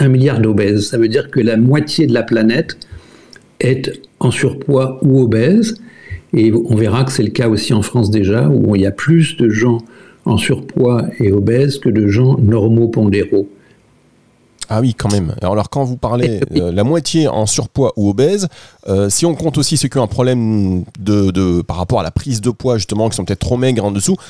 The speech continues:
Speaker 2: en fait, on est, euh, quasiment tous à avoir un problème avec notre poids, en réalité. Si on prend
Speaker 1: Pas
Speaker 2: plus
Speaker 1: tous,
Speaker 2: large.
Speaker 1: quand même, euh, non, mais quand même, la moitié, c'est énorme.
Speaker 2: Ah oui, la moitié,
Speaker 1: Si
Speaker 2: c'est
Speaker 1: vous
Speaker 2: énorme.
Speaker 1: Quand j'étais aux États-Unis, évidemment,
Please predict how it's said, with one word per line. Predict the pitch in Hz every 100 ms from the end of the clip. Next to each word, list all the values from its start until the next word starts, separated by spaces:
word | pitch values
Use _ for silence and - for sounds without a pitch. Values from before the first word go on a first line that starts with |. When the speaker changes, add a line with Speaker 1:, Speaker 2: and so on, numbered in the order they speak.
| -
Speaker 2:
en | 110
fait, | 160 -
on | 113 113
est, | 139 127 104 98
euh, |
quasiment | 120 107 120
tous | 107 170
à | 110
avoir | 110 110
un |
problème | 85 107 143
avec | 113 107
notre | 98 113
poids, | - 117 87 98
en | 90
réalité. | 98 95 98 98 85 147 _ _ _
Si | 104
on | 92
prend | -
Speaker 1:
Pas | 110
Speaker 2:
plus | -
Speaker 1:
tous, |
Speaker 2:
large. | 107 87
Speaker 1:
quand | 117 110
même, | 104
euh, | 98 - -
non, | 135 110 -
mais | 117 101 - -
quand | 113
même, | 123 117
la | 110
moitié, | 104 98 156
c'est | 135 98
énorme. | 95 107 151 110
Speaker 2:
Ah | 139
oui, | 135
la |
moitié, | 85 92
Speaker 1:
Si | 127
Speaker 2:
c'est | 110
Speaker 1:
vous |
Speaker 2:
énorme. | 123 73 139 - 147 - -
Speaker 1:
Quand | -
j'étais | 131 131 139
aux |
États-Unis, | 120 120 123 120 117 147
évidemment, | 147 113 120 131 160